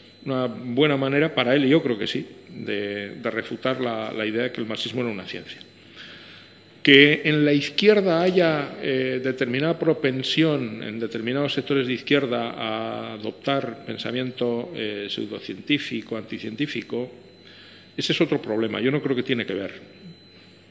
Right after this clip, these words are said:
Y tiene que ver con, eh, algo que además acabo de escribir yo en, en, en, en Next, en el suplemento este que tienen en Voz Populi de,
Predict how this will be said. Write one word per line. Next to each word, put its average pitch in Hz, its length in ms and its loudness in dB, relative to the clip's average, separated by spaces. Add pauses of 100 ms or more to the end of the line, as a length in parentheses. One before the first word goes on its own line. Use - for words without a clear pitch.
(640)
Y 120 100 0
tiene 160 280 4
que 165 80 4
ver 170 220 4
con, 156 480 4
eh, 113 540 2
algo 139 300 2
que 123 100 2
además 135 260 -2
acabo 139 260 2
de 123 60 2
escribir 120 480 -2
yo 110 240 -4 (180)
en, 98 500 -10
en, 107 260 -8
en, 92 580 -12 (800)
en 104 180 -6
Next, - 520 -2
en 104 200 -6
el 104 220 -8
suplemento 113 560 -6
este 113 200 -4
que 110 100 -2
tienen 110 320 -4
en 104 360 -8
Voz - 140 -10
Populi 107 440 0
de, 98 260 -6